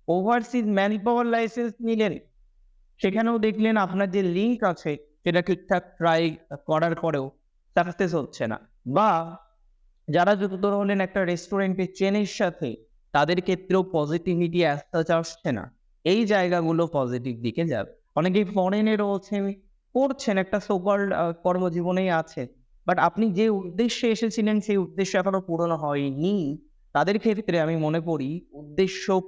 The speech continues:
পূরণ হওয়ার সংযোগ থাকবে। এবং পঞ্চম ভাবে যেহেতু বৃহস্পতির নবমতম দৃষ্টি থাকবে, যারা সেলফ প্রফেশনে আছেন, and কন্যার মধ্যে lots of people,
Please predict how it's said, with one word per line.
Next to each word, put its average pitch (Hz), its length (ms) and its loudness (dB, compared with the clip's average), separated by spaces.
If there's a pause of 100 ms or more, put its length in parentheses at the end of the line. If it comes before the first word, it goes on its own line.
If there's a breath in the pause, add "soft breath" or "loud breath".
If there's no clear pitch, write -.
পূরণ 185 300 2
হওয়ার 165 320 2 (100)
সংযোগ 135 500 0
থাকবে। - 360 -4 (280)
এবং 214 260 2 (200)
পঞ্চম 240 680 2
ভাবে 262 280 2
যেহেতু 233 400 -2
বৃহস্পতির 202 800 -2
নবমতম 233 680 2
দৃষ্টি 196 400 -2
থাকবে, 123 480 -2 (320)
যারা 165 180 2
সেলফ 214 360 0
প্রফেশনে 208 480 0
আছেন, 190 220 0
and 208 120 0
কন্যার 214 380 0
মধ্যে 214 320 -2
lots 214 560 2
of 208 40 -4 (120)
people, 180 460 -2